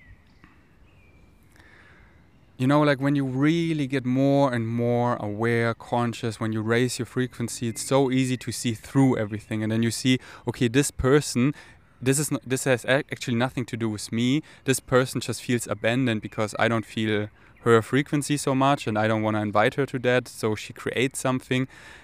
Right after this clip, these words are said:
and blah, blah, blah. But this is not holding me accountable. This is, like, her fears. But you are kinda the first, or you are really the first one that holds me accountable. And, like, I was like,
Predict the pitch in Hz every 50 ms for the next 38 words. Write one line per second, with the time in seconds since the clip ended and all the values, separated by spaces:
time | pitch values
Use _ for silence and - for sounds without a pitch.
0 | - - 113 107 98 110 107 123 131 131 143 139 131 127 131 131 135 139 139 147
1 | 147 - - - - - - - - 117 110 117 113 120 123 - 127 120 110 -
2 | 127 123 123 120 113 113 110 104 - - 131 139 127 123 104 110 110 107 107 -
3 | 113 - - 101 - - - - 120 117 120 113 - - - 117 117 117 120 117
4 | 123 131 - - - _ _ - - _ _ _ _ _ _ - - - - _
5 | - _ _ - - 117 110 101 110 107 110 127 147 156 156 143 139 139 143 151
6 | 156 156 - _ _ _ - _ _ _ _ _ _ _ - - - - 117 113
7 | 123 127 127 131 127 127 127 123 120 110 104 - - - - 127 127 143 147 139
8 | - - - - - - - - 131 110 107 110 113 151 175 170 135 120 123 131
9 | 147 165 165 147 120 113 - - 135 135 147 147 - - - 113 113 120 131 143
10 | - - - - - _ - 123 113 110 110 - - - - - _ _ _ -
11 | 123 135 139 - - 123 113 110 - - 143 147 143 123 113 117 110 113 127 120
12 | 117 - - - - _ - - - - 123 120 110 - - - 127 131 143 143
13 | 147 151 151 147 151 151 - _ _ 127 127 - - 131 127 120 - -